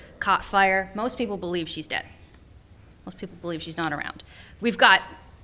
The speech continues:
eighteen, nineteen, twenty, so, um,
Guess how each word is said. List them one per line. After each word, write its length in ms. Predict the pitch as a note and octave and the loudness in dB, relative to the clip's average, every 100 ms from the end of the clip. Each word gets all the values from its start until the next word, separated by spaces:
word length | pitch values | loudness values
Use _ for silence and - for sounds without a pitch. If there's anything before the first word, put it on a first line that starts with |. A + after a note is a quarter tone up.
| - - - - - | -20 -20 -20 -20 -4
eighteen, 1000 | D4 D#4+ - - D#4 D#4 D#4 D4 C#4+ C#4 - - - - | 0 2 0 2 6 8 10 10 8 4 0 -16 -18 -6
nineteen, 640 | C4 C#4 D4 C#4+ D#4 C#4+ | 0 4 4 4 4 6
twenty, 460 | C#4 D4 C4 A#3 A3+ | 6 8 8 8 4
so, 460 | - B3+ A3 G#3+ G#3 - - - | 6 8 8 6 0 -10 -6 6
um, 640 | A3+ A3 G#3 G3+ G3 F#3+ | 10 10 10 10 6 2